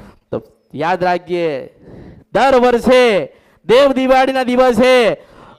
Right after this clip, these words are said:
બાર હજારનું બકરું લાવજે અને વિહત માતાના નામની ચૂંદડીને ચાંદલો કરીને એને રમતું મૂકજે.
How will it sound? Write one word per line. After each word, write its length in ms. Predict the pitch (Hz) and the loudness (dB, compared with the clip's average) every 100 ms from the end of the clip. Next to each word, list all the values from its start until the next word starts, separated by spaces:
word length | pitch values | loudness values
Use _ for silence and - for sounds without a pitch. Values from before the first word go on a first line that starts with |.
| - | -6
બાર 240 | 202 254 | -4 -2
હજારનું 320 | 220 254 262 | -2 -2 -2
બકરું 400 | 226 220 240 254 | -2 -2 -2 0
લાવજે 640 | 247 247 233 247 254 226 165 | 0 0 2 2 2 0 -4
અને 420 | - - 135 147 | -8 -16 -8 -6
વિહત 380 | 143 214 247 262 | -2 -2 0 0
માતાના 460 | 247 240 262 254 | -2 -2 -2 -2
નામની 380 | 233 226 233 240 | -4 -6 -4 -6
ચૂંદડીને 520 | 240 214 233 240 240 | -2 -2 -2 -2 -4
ચાંદલો 440 | 226 208 214 240 233 | -4 -4 -2 -2 0
કરીને 320 | 220 233 220 | -2 -4 -4
એને 160 | 202 | -4
રમતું 420 | 175 185 208 190 170 | -4 -6 -4 -4 -4
મૂકજે. 720 | 175 170 175 175 165 131 | -10 -8 -6 -4 -4 -6